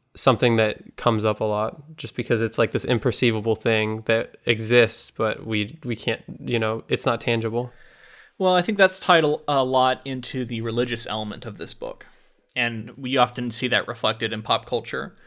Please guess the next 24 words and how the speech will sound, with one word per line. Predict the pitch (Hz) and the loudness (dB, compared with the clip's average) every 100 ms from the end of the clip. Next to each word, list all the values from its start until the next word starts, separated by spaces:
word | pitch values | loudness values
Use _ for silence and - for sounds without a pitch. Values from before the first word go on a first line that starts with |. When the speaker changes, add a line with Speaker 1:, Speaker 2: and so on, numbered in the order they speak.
| - - | -20 -4
Speaker 2:
A | 147 | 4
lot | 156 151 | 8 8
of, | 143 127 | 6 4
um, | 131 120 113 110 110 - | 0 2 -2 -6 -10 -8
more | 139 | -4
progressive | 123 123 123 117 113 120 113 | -4 0 4 4 4 -2 -2
religious | 117 110 113 113 | -2 -2 -4 -4
thinkers | - 165 110 104 - - _ - | -4 -4 -4 -8 -10 -16 _ -2
often | 120 113 123 | 0 0 -6
will | 110 | -6
think | 113 120 | -6 -6
of | 107 113 | -6 -2
love | 117 117 110 | 2 4 2
as, | 113 113 | -4 -8
like, | |
a | - | -10
force | - 139 123 113 | -6 0 0 -2
in | 110 | -8
the | 104 | -6
universe | 110 107 101 78 - | -6 -6 -6 -8 -10
that | - 101 98 - | -8 -6 -6 -8
opposes | - - 117 113 113 | -8 -2 -2 -2 -10
hate | - 127 113 107 | 0 2 2 -2
and | 95 104 110 | -10 -12 -14